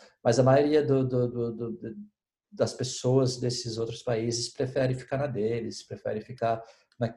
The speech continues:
naquela bolha da, da cultura deles que tem dentro do, do, do país.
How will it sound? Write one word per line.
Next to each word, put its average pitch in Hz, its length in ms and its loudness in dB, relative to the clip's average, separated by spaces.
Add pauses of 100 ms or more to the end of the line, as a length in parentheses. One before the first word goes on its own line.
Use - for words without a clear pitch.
naquela 123 280 2
bolha 120 520 4 (320)
da, 110 260 0
da 104 140 2
cultura 117 540 0
deles 107 360 2
que - 80 -20
tem 110 180 -6
dentro 107 360 -2
do, 110 720 -4
do, 107 200 -6
do 104 160 -10
país. 104 600 -6